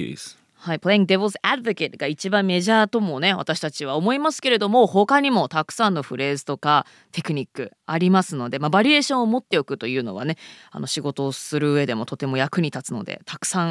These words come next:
Speaker 2: んバックポケットに入れておきたいですもんね。
Speaker 1: Yeah. Yeah. So be-、just because playing devil's advocate is well, we've covered it before. We're not gonna talk about that this time, but we are going to look at a number of new phrases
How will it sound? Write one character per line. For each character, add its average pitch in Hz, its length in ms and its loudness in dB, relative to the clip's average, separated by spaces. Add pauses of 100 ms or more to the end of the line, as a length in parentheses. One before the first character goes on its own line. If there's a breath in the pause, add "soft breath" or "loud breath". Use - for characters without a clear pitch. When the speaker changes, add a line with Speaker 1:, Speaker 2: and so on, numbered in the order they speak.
Speaker 2:
ん 151 80 -10 (540 soft breath)
バ 175 100 2
ッ - 40 0
ク - 80 -14
ポ 196 140 0
ケ 170 140 4
ッ - 20 6
ト 135 160 -4
に 120 80 -6
入 139 60 -2
れ 156 100 4
て 165 80 2
お 147 60 2
き 139 100 -4
た 151 80 0
い 131 60 -2
で 131 60 -6
す 131 100 -12
も 123 100 -10
ん 147 60 -4
ね。 339 160 2 (160)
Speaker 1:
Yeah. - 160 -6
Yeah. - 60 -20
So 117 260 4
be-、 98 160 -4 (120)
just 175 220 2
because 143 380 2
playing 127 240 0
devil's 117 260 2
advocate 110 500 2
is 110 360 2 (440 soft breath)
well, 117 80 6
we've 110 140 6 (160)
covered 117 300 2
it - 100 -2
before. 104 440 4
We're 117 120 4
not 151 160 0
gonna 135 160 0
talk - 300 -2
about 104 280 0
that 156 260 0 (140)
this 90 200 -6
time, 87 280 -2
but 90 140 -2
we 117 100 4
are 123 300 4 (340 soft breath)
going 104 180 2
to 110 100 0
look 104 160 2
at - 100 -2
a 101 40 -4
number 117 400 2
of 98 160 -2
new 143 200 4
phrases 87 560 -2